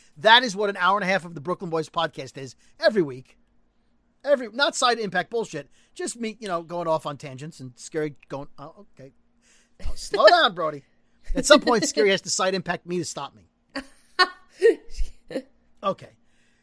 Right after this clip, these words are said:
Speaker 1: So we're watching Carol making soup, and she's using the Swiss Army knife. By the way, she finds, like, fifteen v-, things to do with the Swiss Army knife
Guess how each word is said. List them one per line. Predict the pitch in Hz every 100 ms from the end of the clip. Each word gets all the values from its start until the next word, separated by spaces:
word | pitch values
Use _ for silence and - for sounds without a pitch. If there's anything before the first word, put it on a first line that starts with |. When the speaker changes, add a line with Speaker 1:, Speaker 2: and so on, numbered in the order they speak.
| _
Speaker 1:
So | - 247 233 _
we're | 214
watching | 233 311 - 320
Carol | - - 233 240
making | 214 202 185
soup, | - - 233 170 - _ _ _
and | 185 170
she's | 202
using | 220 214 226
the |
Swiss | 202 208 214 220
Army | 185 165
knife. | 123 107 - _ _ _ _ _ _
By | -
the | 262
way, | 214
she | - 208
finds, | - 262 226
like, | 185
fifteen | - 226 - 214 196 139
v-, | 127 156 147
things | 151 196 -
to | 147
do | 160
with | 170 175
the |
Swiss | - 175
Army | 156 147
knife | 170 185 190